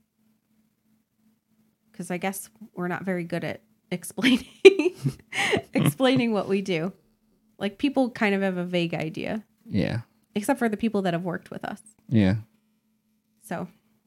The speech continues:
Speaker 1: yeah. Those things to come.
Speaker 2: Mm-hmm.
Speaker 1: I think that's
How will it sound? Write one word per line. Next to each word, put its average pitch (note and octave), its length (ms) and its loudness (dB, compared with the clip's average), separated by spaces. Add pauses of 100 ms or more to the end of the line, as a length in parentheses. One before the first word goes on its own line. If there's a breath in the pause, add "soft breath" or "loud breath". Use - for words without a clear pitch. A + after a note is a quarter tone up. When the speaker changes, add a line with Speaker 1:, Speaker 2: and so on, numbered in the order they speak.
(1400)
Speaker 1:
yeah. G4 300 0 (1700)
Those A#3 180 -6
things A#3+ 320 -6
to B3+ 80 -4
come. D#3+ 280 -4 (800)
Speaker 2:
Mm-hmm. G#2+ 320 2 (1600)
Speaker 1:
I G3 120 -12
think F4 260 -8
that's - 420 -12